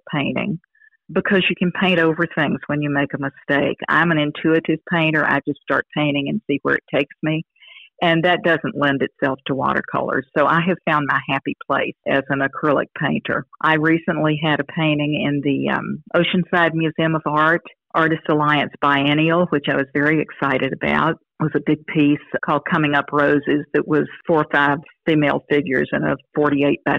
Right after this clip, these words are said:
sixty inch format. It was wonderful fun to have it there. It was very impressive for me to be represented there.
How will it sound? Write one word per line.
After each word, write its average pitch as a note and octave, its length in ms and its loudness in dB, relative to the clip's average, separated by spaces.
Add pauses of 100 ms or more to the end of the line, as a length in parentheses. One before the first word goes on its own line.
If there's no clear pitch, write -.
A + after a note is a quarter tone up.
(160)
sixty D#3 600 0 (160)
inch D3+ 220 0 (220)
format. D3+ 440 2
It - 60 -4 (640)
was D3 120 4 (160)
wonderful D3 580 0
fun C3+ 240 0
to C#3 60 0
have C#3 260 -2
it - 140 -6
there. C3 220 0
It - 80 -6
was A2+ 140 -4 (120)
very C3+ 220 0
impressive - 560 -4 (380)
for D3+ 80 0
me C#3 340 0 (240)
to - 60 -2
be C#3 180 2
represented C#3+ 640 -4
there. C#3+ 320 -4